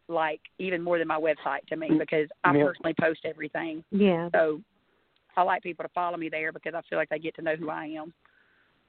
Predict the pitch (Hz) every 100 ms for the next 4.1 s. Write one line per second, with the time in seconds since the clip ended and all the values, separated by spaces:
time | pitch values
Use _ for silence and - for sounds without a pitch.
0 | _ 147 147 110 110 117 113 - 95 -
1 | _ _ _ _ _ _ _ _ _ _
2 | 143 147 165 214 185 _ 147 143 135 139
3 | 156 139 127 120 - 117 107 107 92 82